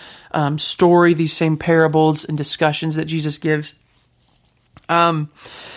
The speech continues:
I think it's important that we allow the Holy Spirit and the Lord to, you know, reveal all things to us. Um,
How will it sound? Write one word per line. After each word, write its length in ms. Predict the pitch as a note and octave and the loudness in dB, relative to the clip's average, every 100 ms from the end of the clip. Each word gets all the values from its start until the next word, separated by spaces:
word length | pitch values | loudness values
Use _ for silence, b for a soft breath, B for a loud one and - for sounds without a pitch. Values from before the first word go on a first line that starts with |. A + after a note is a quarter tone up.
| B B B B B B B B B B B _ _ _ | B B B B B B B B B B B _ _ _
I 80 | - | -6
think 200 | E3+ G3+ | 0 0
it's 140 | G#3+ F#3 | 2 0
important 600 | D#3+ F#3 F3+ F#3 F#3+ E3+ | 0 2 2 2 -4 -4
that 120 | E3+ | 0
we 100 | E3 | 2
allow 280 | D#3 D#3 D#3 | 2 2 0
the 80 | |
Holy 320 | D3+ E3 E3 D#3 | 0 0 0 -2
Spirit 440 | - D#3+ D#3 D#3+ | -4 -2 0 -2
and 140 | D#3+ | -4
the 40 | D3+ | -4
Lord 420 | D#3 D#3 D#3 D3 | 0 2 0 -2
to, 320 | - D#3+ D#3+ | -4 -4 -4
you 100 | F3 | -4
know, 220 | D#3 D3+ F3 | -4 -4 -4
reveal 400 | E3 D3+ F3 E3+ | -4 2 2 2
all 300 | - D#3+ D#3+ | 0 -2 -2
things 640 | - D#3+ D#3 D#3 - - | 0 0 0 -2 -6 -10
to 420 | - - A3 - | -8 0 0 0
us. 480 | D3 - - - - _ b b b b b b | -4 -8 -8 -8 -12 _ b b b b b b
Um, 420 | F3 D#3+ D#3+ - | -4 -4 -4 -8